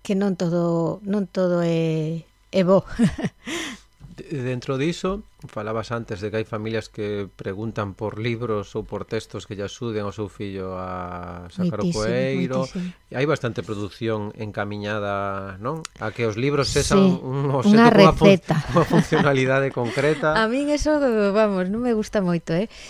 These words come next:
Speaker 1: Eu escapo moito dos libros que pon na portada sentimientos. <laughs> E hai moitísimos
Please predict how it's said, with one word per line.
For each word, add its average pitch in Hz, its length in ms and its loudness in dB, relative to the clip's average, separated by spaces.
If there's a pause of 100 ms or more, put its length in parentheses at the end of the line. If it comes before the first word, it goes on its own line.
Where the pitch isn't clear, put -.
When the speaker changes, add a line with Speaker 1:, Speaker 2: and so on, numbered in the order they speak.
(360)
Speaker 1:
Eu 220 480 2
escapo 208 480 -2
moito 214 320 2
dos 196 240 4
libros 196 320 0
que 190 80 -4
pon 190 240 0
na 185 160 2
portada 175 560 2
sentimientos. 160 880 0 (400)
<laughs> 311 320 -6
E 214 80 2
hai 208 160 6
moitísimos 240 880 4